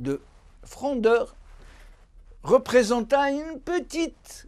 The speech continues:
menace pour le clan présidentiel qui s'apprêtait à rempiler, à faire rempiler le président sortant, pourtant totalement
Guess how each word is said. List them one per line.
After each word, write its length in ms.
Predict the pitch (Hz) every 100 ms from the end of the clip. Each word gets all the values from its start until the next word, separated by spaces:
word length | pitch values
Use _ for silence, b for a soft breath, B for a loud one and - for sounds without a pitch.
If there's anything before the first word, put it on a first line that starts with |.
| -
menace 520 | 180 247 226 233 220
pour 200 | - 190
le 100 | 208
clan 300 | 185 196 214
présidentiel 800 | 208 185 185 170 165 151 208 226 -
qui 140 | 180
s'apprêtait 720 | - 190 - 156 - 196 185 b b b
à 140 | 156
rempiler, 800 | 127 202 190 - 156 151 185 180 - - - - - - 131
à 80 |
faire 280 | 139 202 131
rempiler 520 | 143 185 147 156 196
le 100 | 180
président 500 | 151 143 139 165 190
sortant, 400 | 170 175 - - - - - - - - - - - -
pourtant 380 | 135 113 190 190
totalement 720 | - 170 180 151 139 175 -